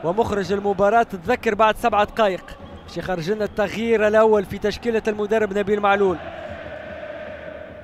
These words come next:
موسى علي كما قلنا دخل مكان سليم بوخنشوش.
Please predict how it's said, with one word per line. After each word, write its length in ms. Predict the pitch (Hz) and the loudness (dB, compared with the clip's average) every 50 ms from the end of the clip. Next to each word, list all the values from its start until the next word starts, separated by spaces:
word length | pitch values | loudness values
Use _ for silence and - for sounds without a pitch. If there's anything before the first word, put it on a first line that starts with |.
| - - - - - - - - - 160 190 | -18 -18 -18 -18 -18 -16 -16 -14 -12 -8 -6
موسى 240 | 202 190 - 208 | -6 -4 0 0
علي 560 | 208 180 185 202 208 214 233 240 240 240 202 - - - - - - - - - - - - - - - - - - - - - - - - - - - - - - - - 87 82 80 80 - - - - - - - - - - - - - - - - - | 2 4 4 4 2 2 0 0 -2 -2 -4 -8 -12 -16 -16 -16 -16 -16 -16 -16 -16 -18 -16 -16 -16 -16 -16 -16 -16 -18 -18 -18 -18 -18 -16 -16 -16 -16 -16 -16 -16 -16 -16 -16 -16 -16 -16 -16 -18 -18 -18 -18 -18 -18 -18 -18 -18 -18 -18 -18 -18 -18 -14 -12
كما 140 | 170 185 185 | -6 -6 -6
قلنا 320 | 180 170 196 214 208 208 196 | -4 -4 -4 -2 -2 -2 -2
دخل 500 | 180 214 214 - 208 202 202 208 202 196 | 0 -2 -2 0 0 0 2 2 2 0
مكان 500 | 202 196 - 220 220 220 214 196 190 185 - - - - - - - - - - - - - - - - - - - - - - - - - - - - - - - | -2 0 0 0 2 2 0 -2 -6 -10 -10 -12 -12 -12 -12 -12 -12 -12 -12 -12 -12 -12 -14 -14 -14 -16 -16 -16 -16 -16 -18 -18 -18 -18 -18 -18 -18 -16 -16 -16 -16
سليم 400 | - - - 196 202 208 220 208 | -10 -4 -2 -2 0 0 0 0
بوخنشوش. 800 | 185 196 196 - 208 214 196 - - 214 202 160 - - - | 0 -2 -2 0 -2 -2 -4 -2 -2 -2 -2 -2 -4 -8 -12